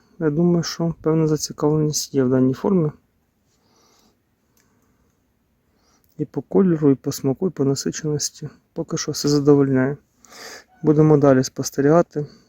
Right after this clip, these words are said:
що вона в себе і як буде проявляти в подальших роках. Як бачите, ще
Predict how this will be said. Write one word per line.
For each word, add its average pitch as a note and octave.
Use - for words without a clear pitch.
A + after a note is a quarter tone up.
що -
вона D3
в C#3+
себе C#3
і D3
як C#3
буде C#3
проявляти C#3
в -
подальших C#3+
роках. C3+
Як C#3
бачите, C#3
ще C3+